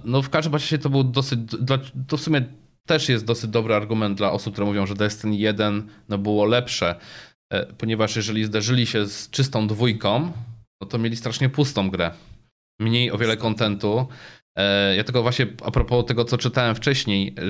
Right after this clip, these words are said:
e, tych ilości rajdów i ilości strajków, które, e, które tam dawały nam kolejne dodatki, no to teraz zobaczcie, mamy po trzech latach Destiny jeden, mamy cztery rajdy dostępne, trzydzieści jeden map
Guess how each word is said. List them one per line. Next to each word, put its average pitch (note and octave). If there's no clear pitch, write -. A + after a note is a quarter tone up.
e, F#2+
tych G2
ilości A2
rajdów A2
i G#2
ilości G2+
strajków, A2+
które, F2+
e, F#2
które F#2
tam F2+
dawały G2+
nam F#2+
kolejne G2+
dodatki, G2
no G2+
to G2
teraz G2
zobaczcie, F#2+
mamy G#2
po A#2
trzech C3
latach A2
Destiny G#2+
jeden, F#2+
mamy F#2+
cztery D3
rajdy G#2
dostępne, G2
trzydzieści B2
jeden A2+
map G#2